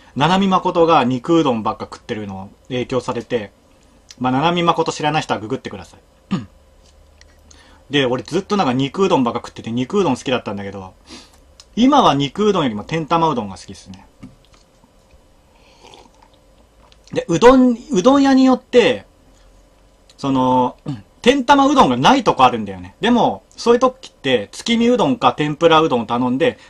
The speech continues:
天ぷらか卵をトッピングすれば実質ね、天玉うどんだからさ。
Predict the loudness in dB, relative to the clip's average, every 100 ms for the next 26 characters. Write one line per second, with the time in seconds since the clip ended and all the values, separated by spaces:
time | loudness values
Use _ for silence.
0 | -4 -4 -2 0 2 4 4 4 -2 -2
1 | 0 2 0 -2 -4 -2 -4 -4 -6 -8
2 | -8 -10 -4 -4 -4 -8 -10 _ _ _
3 | _ _ -4 -2 2 2 2 0 -4 -14
4 | -20 -20